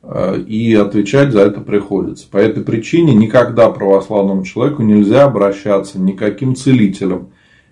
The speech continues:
ни к каким гадалкам, ни к каким знахаркам. Это всё является очень большим грехом. Да, да, Алексей, я вот как раз об этом сказал сейчас.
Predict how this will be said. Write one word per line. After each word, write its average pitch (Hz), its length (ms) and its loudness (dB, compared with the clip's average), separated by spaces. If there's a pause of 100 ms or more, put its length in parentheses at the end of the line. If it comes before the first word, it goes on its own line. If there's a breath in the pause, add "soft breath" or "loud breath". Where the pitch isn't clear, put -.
ни 107 220 0
к - 20 -12
каким 117 400 0
гадалкам, 98 680 2
ни 92 100 -4
к 92 40 -10
каким 104 340 -4
знахаркам. 95 840 -2 (1080)
Это 101 240 -2
всё 139 240 2
является 113 440 4
очень 98 220 -6
большим 95 420 -2
грехом. 95 500 -4 (2000 soft breath)
Да, 117 240 4
да, 101 220 2
Алексей, 92 460 -6
я 101 140 -2
вот 98 140 -8
как 98 180 -14
раз 120 220 -6
об 95 140 -8
этом 98 240 -6
сказал 90 460 -10
сейчас. - 480 -20